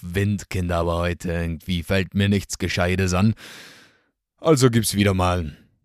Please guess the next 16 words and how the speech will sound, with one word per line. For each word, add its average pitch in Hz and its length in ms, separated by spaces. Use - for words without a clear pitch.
eine 107 140
kleine 85 680
Geschichte 87 960
am 90 200
Rande. 80 500
So, 98 200
ich 117 160
sitz - 240
wieder 107 180
hier. 95 340
Altbekannte 80 1200
Umgebung 87 640
hier 85 200
in 80 40
meinem 82 300
Keller. 95 360